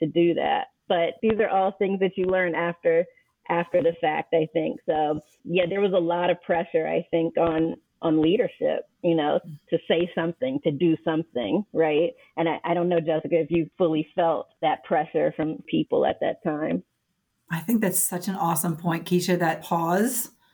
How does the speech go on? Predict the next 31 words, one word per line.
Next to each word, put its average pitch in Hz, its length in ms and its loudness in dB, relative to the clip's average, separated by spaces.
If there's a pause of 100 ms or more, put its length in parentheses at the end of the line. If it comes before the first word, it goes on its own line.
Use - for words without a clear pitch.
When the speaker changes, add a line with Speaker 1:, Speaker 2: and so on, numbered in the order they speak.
(100)
Speaker 2:
like, 190 160 -2
go 196 140 2
slow 185 280 0
to 185 60 2
go 175 140 0
fast, 185 640 0
but 190 160 0
the 185 100 -2
pause 180 680 -4
and 180 240 2
taking 196 260 2
a 180 60 2
breath 170 420 0
and 190 160 0
collecting 175 440 0
ourselves. 156 680 -4
I 165 120 -4
think 175 220 -2
it's - 180 -4
such - 320 -2
great 175 520 0
advice, 170 520 0
and 170 100 0
it's - 240 -6
really 165 640 0 (220)
easy 175 260 2
to 165 100 0
lose 165 200 0
track 160 300 -2
of 180 120 0
that 220 380 -2